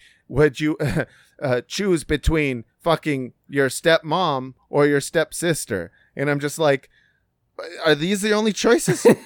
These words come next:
Speaker 1: Uh, uh, and, and I've always found this kind of, like, weird kind of, I don't know, uh,
Speaker 2: I mean, you would probably choose stepsister to avoid cucking your own dad, but maybe not. Maybe that's part
Speaker 1: I
Speaker 2: of it.
Speaker 1: don't know, though. Cucking, that's something about that, actually, I get.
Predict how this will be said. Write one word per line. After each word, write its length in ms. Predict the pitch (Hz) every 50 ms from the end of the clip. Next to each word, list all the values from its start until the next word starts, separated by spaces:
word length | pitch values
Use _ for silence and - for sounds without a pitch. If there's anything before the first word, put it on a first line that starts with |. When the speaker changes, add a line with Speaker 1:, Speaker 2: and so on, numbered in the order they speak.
| - 381
Speaker 1:
Uh, 120 | - - -
uh, 380 | - - 202 - - 294 190 - - 269 247 - - -
and, 220 | 190 196 190 175 175 -
and 100 | 185 185 185
I've 80 | 190 220
always 240 | 247 247 233 -
found 320 | - 208 190 190 208 208 185
this 140 | 180 165 -
kind 160 | - 170 165 160
of, 60 | 151
like, 300 | 151 143 131 - - _ -
weird 540 | 143 131 156 156 160 160 156 151 143 131
kind 180 | - 147 143 139
of, 200 | 135 127 120 120 - -
I 140 | - 135 131
don't 100 | 131 123
know, 260 | 123 117 113 110 107
uh, 180 | - - 107 113
Speaker 2:
I 60 | 147 165
mean, 280 | 190 196 185 180 170 170
you 100 | 165 165
would 140 | 170 160 -
probably 220 | 180 214 247 190 -
choose 240 | - 185 165 143
stepsister 640 | - - - 160 - - - - 170 180 - - 147 131
to 100 | 127 123
avoid 400 | 117 117 127 139 135 127 131 -
cucking 320 | - 135 127 - 139 131
your 120 | 123 120 120
own 140 | 120 117 110
dad, 380 | 110 120 127 120 107 110 104 -
but 140 | 120 113 117
maybe 260 | 127 131 135 123 117
not. 260 | 117 123 127 117 113
Maybe 180 | 120 127 120 117
that's 160 | 117 113 110 -
part 160 | - 113 120
Speaker 1:
I 100 | 156 160
Speaker 2:
of 60 | 147
it. 40 | 139
Speaker 1:
don't 120 | 131 127
know, 300 | 127 131 135 135 131 131 123
though. 240 | 123 117 117 117 -
Cucking, 480 | - 139 139 135 - 180 139 - 120
that's 240 | 127 135 147 160 -
something 380 | - - - 160 170 214 247 220
about 340 | 156 120 127 123 127 123 -
that, 240 | 120 123 127 123 120
actually, 320 | 113 110 - - 110 110 104
I 140 | 98 101 98
get. 340 | - 113 113 110 101 -